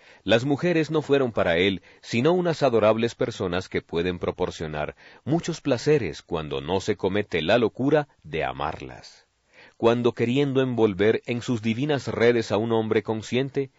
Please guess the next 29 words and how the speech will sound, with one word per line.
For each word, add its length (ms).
se 260
pierden 600
ellas 380
mismas 640
en 180
el 140
juego 420
delicioso 800
de 320
sus 220
atractivos. 920
Solo 420
entre 320
este 220
aleteo 480
de 140
superficialidad 1000
sentíase 760
bien 220
Andrés 480
en 120
el 120
ambiente 500
de 220
ellas. 440
Muchas 440
flores, 720
muchos 500
versos, 640